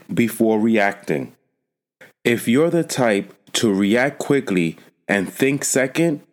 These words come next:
it's about that time to switch it up. When you're highly reactive, that means a lot of things upset you quickly. You may likely take this out on people around you,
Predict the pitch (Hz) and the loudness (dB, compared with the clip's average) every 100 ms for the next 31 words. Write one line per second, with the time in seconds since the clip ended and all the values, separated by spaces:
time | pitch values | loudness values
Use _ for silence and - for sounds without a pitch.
0 | _ _ _ _ _ - 147 151 135 139 | _ _ _ _ _ -4 -2 0 0 0
1 | 135 131 123 - 123 120 98 - 120 - | 0 -2 -2 -2 0 0 0 0 -2 0
2 | 104 104 80 - _ _ _ _ _ - | 0 0 -2 -10 _ _ _ _ _ -20
3 | - 104 107 135 160 160 170 170 156 113 | -2 0 2 2 2 2 2 2 0 2
4 | 104 117 127 - 156 156 - _ - - | 2 0 -2 -2 -2 -2 -10 _ -20 -12
5 | 76 123 143 147 151 151 135 98 95 104 | -4 -2 0 0 0 0 0 0 2 2
6 | 120 135 127 - 135 143 160 151 - 202 | 0 0 -4 -2 0 0 -2 -4 -2 -2
7 | 202 - 131 - 95 107 - 127 - 78 | -2 -2 0 -2 -2 -2 0 -2 -2 -6
8 | 71 - _ _ _ _ _ _ 80 82 | -6 -10 _ _ _ _ _ _ -6 -2
9 | 98 143 185 175 160 160 143 151 151 143 | 2 2 2 0 0 2 2 0 0 0
10 | 139 - - - - 147 - 139 123 - | 0 -4 -20 -6 0 0 0 -2 -2 -2
11 | 135 139 - - 95 95 - 120 123 95 | 0 2 -2 -4 -2 -2 -2 -2 0 0
12 | 82 104 151 156 80 71 | 2 2 2 2 0 -4